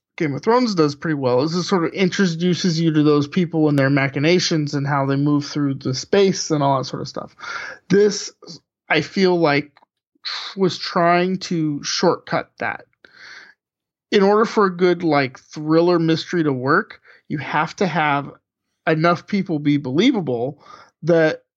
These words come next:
when the killer is finally revealed to be the little old grandma from down the road, you can go back and you can look at it and say, "Ah, I knew exactly where they were going with this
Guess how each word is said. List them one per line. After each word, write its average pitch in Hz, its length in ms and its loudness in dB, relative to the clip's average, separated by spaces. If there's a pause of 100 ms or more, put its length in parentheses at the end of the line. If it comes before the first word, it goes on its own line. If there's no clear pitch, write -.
(600)
when 190 320 0
the 180 160 2
killer 180 340 0
is 160 100 -2
finally 160 380 -2
revealed 185 520 0
to - 100 -8
be 160 100 0
the 151 120 -4
little 156 300 2
old 143 160 0
grandma 143 300 0
from 143 220 -8
down 143 180 0
the 160 80 -4
road, 185 420 2 (440)
you 180 120 -2
can 180 200 -2
go 156 120 2
back 160 300 0
and 165 120 -4
you 147 60 -10
can 156 200 -6
look 190 180 -2
at 147 160 0
it 135 80 -8
and 139 140 -10
say, 151 300 -6 (180)
"Ah, 202 360 2
I 175 120 -2
knew 208 160 -2
exactly 175 400 -6
where 175 140 -4
they 160 100 -2
were 156 100 -6
going 160 300 2
with 139 160 -4
this - 420 -10